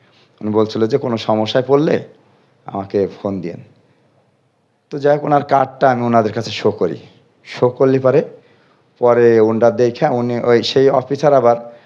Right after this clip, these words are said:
মানে হারুন সাহেব, ডিবির যে প্রধান হারুন সাহেবের নিচের র্যাঙ্কের।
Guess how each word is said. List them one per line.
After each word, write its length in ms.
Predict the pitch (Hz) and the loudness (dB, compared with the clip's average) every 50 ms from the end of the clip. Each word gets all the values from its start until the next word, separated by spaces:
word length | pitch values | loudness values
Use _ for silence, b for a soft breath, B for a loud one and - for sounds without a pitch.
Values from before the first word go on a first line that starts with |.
| B B B B B B B _ - | B B B B B B B _ -8
মানে 520 | 117 117 117 117 117 113 110 110 107 104 92 78 - | -4 -2 0 0 2 2 2 2 2 2 0 -4 -6
হারুন 340 | - - 123 131 135 147 143 | -6 -4 -4 -4 -2 -4 -4
সাহেব, 500 | - - 127 120 92 - - - - 95 | -2 0 0 0 0 -2 -12 -16 -14 -4
ডিবির 260 | 98 123 120 127 120 | -2 0 0 0 0
যে 80 | 117 123 | -2 -2
প্রধান 300 | - 117 120 113 131 131 | 0 2 2 2 2 0
হারুন 260 | 123 127 127 127 120 | 0 -2 -2 -2 -4
সাহেবের 440 | - - 113 107 131 131 - B B B B B - | -2 -2 0 2 2 0 0 B B B B B -2
নিচের 340 | 120 139 143 - 147 127 104 | -2 -2 0 2 0 0 0
র্যাঙ্কের। 300 | 101 87 73 - - | -2 -4 -6 -8 -12